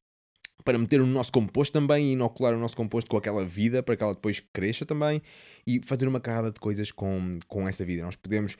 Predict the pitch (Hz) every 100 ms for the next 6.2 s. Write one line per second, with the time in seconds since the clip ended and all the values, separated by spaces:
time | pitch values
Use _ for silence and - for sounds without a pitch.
0 | - - _ _ _ - - - 135 123
1 | 110 147 123 113 120 113 123 123 127 110
2 | - 165 147 123 123 120 113 117 113 110
3 | 113 104 92 71 98 101 98 120 85 -
4 | - 101 104 107 110 104 104 104 117 113
5 | 110 - 101 - 80 - 113 - 110 104
6 | - 90